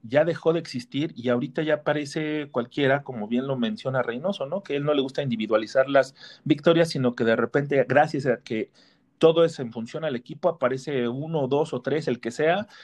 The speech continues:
y mete el gol y es el que gana, y entonces el equipo es el que triunfa. Me parece que esto es, hay que, hay que darle el valor, eh, y el mérito al Reynoso, al técnico Reynoso que, que, que hizo funcionar así de esta manera a,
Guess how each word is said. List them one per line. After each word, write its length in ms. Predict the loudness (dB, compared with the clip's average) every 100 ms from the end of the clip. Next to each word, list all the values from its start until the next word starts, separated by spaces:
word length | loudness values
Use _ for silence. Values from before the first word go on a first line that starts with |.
| -6
y 80 | -2
mete 220 | -2 -2
el 80 | 2
gol 280 | 4 4 2
y 80 |
es 100 | -2
el 120 | -2 -6
que 100 | 0
gana, 300 | 2 2 0
y 120 | 0
entonces 380 | 0 -2 -2 -2
el 80 |
equipo 280 | -4 -4 -4
es 80 | -4
el 120 | -6
que 80 | -8
triunfa. 380 | -6 -6 -6 -16 _ _ _
Me 100 | 2
parece 360 | 6 4 2 -4
que 80 | -6
esto 260 | 0 0
es, 140 | 2 -2
hay 80 |
que, 260 | -4 -2 -2
hay 140 | -2 -4
que 120 | -2
darle 200 | -2 -2
el 80 | -2
valor, 280 | -2 -2 -6 -8
eh, 260 | -6 -4 -8 -14 -20 _ _ -12
y 140 | 2 6
el 100 | 6
mérito 460 | 6 4 2 2
al 80 | 2
Reynoso, 680 | 0 -2 -2 -2 -2 -2 -6 _ _ _ _ _ _
al 120 | -2
técnico 360 | -2 -2 0 2
Reynoso 440 | 2 0 -2 -4
que, 300 | -2 -4 -4
que, 160 | -6 -8
que 160 | 0 2
hizo 500 | 2 6 6 6 2
funcionar 580 | -2 -2 0 2 4 6
así 300 | 4 0 -2
de 60 |
esta 220 | -2 0 0
manera 440 | 0 0 0 0
a, 140 | -4